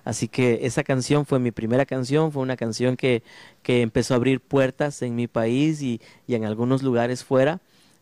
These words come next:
y, y es una canción que le guardo muchísimo cariño porque fue, eh, también una canción que la escribí como para, para mí mismo,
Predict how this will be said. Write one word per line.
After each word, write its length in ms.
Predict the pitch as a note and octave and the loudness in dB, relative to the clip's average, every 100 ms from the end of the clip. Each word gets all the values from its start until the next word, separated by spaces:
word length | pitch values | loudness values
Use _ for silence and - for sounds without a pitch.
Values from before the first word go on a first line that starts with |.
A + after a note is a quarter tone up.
| - | -8
y, 640 | B2+ A#2 A2 G#2+ G#2 G#2 - | -2 0 0 -2 -4 -6 -6
y 220 | A2 A2 | 0 2
es 160 | A2+ | 2
una 200 | C3+ C3 | 0 -2
canción 340 | A#2 G#2+ A2+ G#2+ | -2 -6 -6 -2
que 80 | B2+ | 0
le 100 | A2 | 0
guardo 280 | A2 A2 | 0 -2
muchísimo 440 | A2+ G2+ A2+ A#2 G#2+ | -4 -6 -6 -4 -2
cariño 340 | G#2+ G#2 A2 | -2 -2 -2
porque 300 | G#2+ G#2 G#2 | -6 -6 -6
fue, 300 | - G#2+ G#2+ - - - - | 0 2 0 -4 -20 -20 -8
eh, 80 | - | -6
también 520 | - A#2 A#2 B2 B2 | 0 0 2 0 0
una 240 | C3 B2+ A#2 | 0 0 -2
canción 540 | A2 A2 G#2 A#2+ A#2 | -4 -4 -4 -4 -2
que 100 | B2+ | 0
la 100 | A#2 | 0
escribí 340 | - A2+ A2+ | -2 -2 -2
como 240 | A2+ B2+ A#2+ | -2 -4 -4
para, 400 | - A#2 G#2+ - - - _ | -2 0 0 -4 -18 -20 _
para 200 | - C3+ | -2 0
mí 180 | C3+ D3+ | 2 0
mismo, 480 | C#3 B2+ G2+ F2+ | 2 0 -2 -12